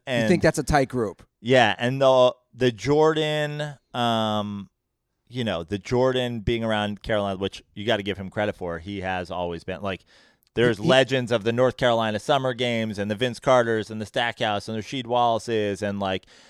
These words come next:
Speaker 1: that, something that they also
Speaker 2: It's a
Speaker 1: kinda hint
Speaker 2: brotherhood.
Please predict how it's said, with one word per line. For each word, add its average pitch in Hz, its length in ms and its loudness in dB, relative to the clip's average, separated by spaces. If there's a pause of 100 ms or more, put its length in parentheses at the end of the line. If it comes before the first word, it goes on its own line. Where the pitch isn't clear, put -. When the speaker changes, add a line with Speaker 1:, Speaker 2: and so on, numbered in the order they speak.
(120)
Speaker 1:
that, 123 320 0 (340)
something 139 380 0
that 123 160 2
they 120 100 2
also 120 640 4
Speaker 2:
It's - 60 -6
a - 80 -6
Speaker 1:
kinda 214 120 2
hint - 80 4
Speaker 2:
brotherhood. 143 540 8